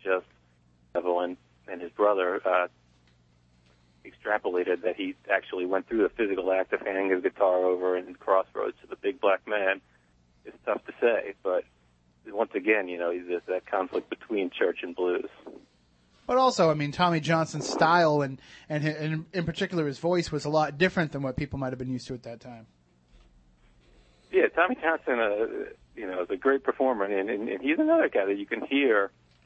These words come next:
Speaker 1: his kind of personal demons in his songs, um, in songs like, uh,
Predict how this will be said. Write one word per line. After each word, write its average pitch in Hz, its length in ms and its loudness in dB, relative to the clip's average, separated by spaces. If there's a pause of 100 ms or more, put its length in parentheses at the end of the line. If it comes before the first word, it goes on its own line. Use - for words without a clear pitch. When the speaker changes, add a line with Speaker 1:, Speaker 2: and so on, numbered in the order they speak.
(680)
Speaker 1:
his 104 220 0 (440)
kind 107 120 -2
of - 100 -6
personal 117 460 0
demons 95 480 -2
in 95 100 2
his 95 140 0 (100)
songs, 90 420 0
um, 95 260 -2 (380)
in 98 120 -20 (100)
songs 98 260 0
like, 92 300 -2
uh, 92 280 2